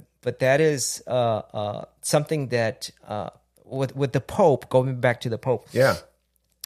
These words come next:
Speaker 1: It's, it's not a figure that you would be familiar or you would be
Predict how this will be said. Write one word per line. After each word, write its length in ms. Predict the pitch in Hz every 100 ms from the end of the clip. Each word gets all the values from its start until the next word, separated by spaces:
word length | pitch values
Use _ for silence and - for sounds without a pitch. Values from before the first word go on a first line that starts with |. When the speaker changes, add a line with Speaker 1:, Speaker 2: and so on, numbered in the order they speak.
| - _ - - _
Speaker 1:
It's, 320 | - 139 - -
it's 200 | 151 -
not 180 | 190
a 80 | 208
figure 460 | - - 185 180 175
that 260 | 151 143
you 100 | 139
would 160 | 147 143
be 120 | 147
familiar 680 | 135 131 123 127 131 123 123
or 200 | - 120
you 180 | 117 117
would 240 | 123 113
be 400 | 127 123 123 117